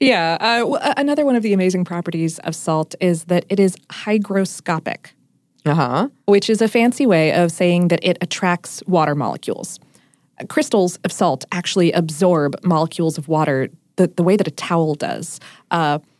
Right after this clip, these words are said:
Speaker 1: or even more hardcore than a towel does, really, because the salt will keep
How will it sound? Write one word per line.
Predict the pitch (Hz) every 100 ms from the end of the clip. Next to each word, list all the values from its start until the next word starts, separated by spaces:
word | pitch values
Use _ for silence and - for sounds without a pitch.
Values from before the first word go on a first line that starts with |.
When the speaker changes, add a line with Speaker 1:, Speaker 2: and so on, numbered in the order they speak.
| _ _ _ -
Speaker 1:
or | 247 247
even | 269 254 233
more | 220 202 190
hardcore | 190 180 - 233 175
than | 170
a |
towel | 156 180 165
does, | 151 139 165
really, | 214 170
because | 156 160 170 156
the | 165 175
salt | 165 233 233 214 202
will | 175
keep | - 262 262